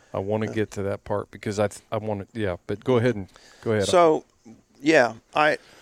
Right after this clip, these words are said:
Speaker 2: I started this <coughs> Twitter account and an organization called Protect the Harvest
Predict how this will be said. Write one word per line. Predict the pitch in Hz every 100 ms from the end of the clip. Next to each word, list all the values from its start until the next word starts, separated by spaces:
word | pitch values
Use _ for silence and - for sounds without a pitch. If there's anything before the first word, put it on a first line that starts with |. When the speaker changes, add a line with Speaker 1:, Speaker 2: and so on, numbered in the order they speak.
| - _ _
Speaker 2:
I | 147
started | 156 202 196 220 156
this | 147 - -
<coughs> |
Twitter | - 254 320
account | - - 123 131 -
and | 139 135 113
an | 131
organization | 151 185 151 143 160 165 147 131
called | 143 131 -
Protect | 127 - 147 -
the | 123
Harvest | 151 196 - - -